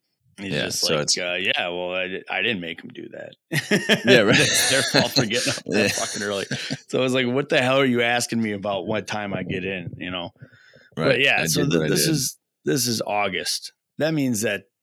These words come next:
Speaker 1: you know, th-, these N H Lers are not in, uh, mid-season shape. But as that comment by that reporter about the Soviets getting up early in the morning to run around alluded to, uh, the Soviets are never not in mid-season shape.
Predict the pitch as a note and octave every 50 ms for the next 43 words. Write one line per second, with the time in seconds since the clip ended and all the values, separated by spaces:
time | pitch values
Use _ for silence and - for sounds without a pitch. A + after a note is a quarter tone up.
0 | _ _ - A#2 G2+ F2+ F2 F2+ F#2 A2+ A#2+ A2+ - C#3+ D#3+ D3+ D3+ C3+ C3+ B2
1 | A2 - A#2+ A2+ A2 G#2 G2 G2+ G2 F#2+ F#2+ G2 G2+ G2+ F#2 F#2 F2+ F2 E2+ E2+
2 | F2+ G2 G#2+ _ _ _ _ - F2+ D#2+ - - - F#2+ G#2 A2+ A2+ G#2+ G2 -
3 | - A#2+ A#2 G#2+ F#2 F#2+ F2+ E2 - - G#2+ G2 F2+ D#2+ - - - _ - -
4 | - - - - - _ _ - C3+ A2+ G#2+ - - _ _ _ _ _ _ _
5 | - A#2 A2+ G#2+ G2 F#2+ F#2 - - - _ _ _ _ - A2+ G#2+ A#2 A2 G2
6 | F#2 - - _ - A2+ A2 G#2+ G#2+ G#2+ G2+ F2+ G#2+ G2+ F#2+ F#2+ F#2 F2 F#2 F#2+
7 | - - B2 D3 E3 - A2+ G#2+ G2 G2 F#2+ F#2+ - - - - - G#2+ G2 G2+
8 | G2+ G2+ F2+ - - - G#2 F#2+ F2 F2+ G2+ A#2 A#2+ - _ _ _ _ _ _
9 | _ _ _ _ _ - A2+ G2+ G2 F#2 F#2+ F#2 E2+ F2 F2 F2+ F#2 F#2 F2+ F2+
10 | F2 E2+ E2+ F#2 F#2+ F2+ E2+ F2 G#2+ B2 A#2 G2 F#2+ F#2 F2 F2+ F2+ F2 F2+ F2
11 | F2 F2 D#2+ - - F#2 F#2 F2 F2 E2 - - F#2 F2+ F2 F2 G2 G2+ - -
12 | C#3+ D3+ G#2+ E3 C#3+ - - G#2+ A2+ G#2+ G2+ G2 G2 G2 G2+ G2 G#2+ G#2+ G#2+ G#2+
13 | G2+ F#2+ F2+ F2+ F2 F2 F#2 F2 E2+ - _ _ F#2 E2+ E2+ E2 E2+ E2+ E2 E2
14 | - - - E2+ D2 - - - - - - - - - _ _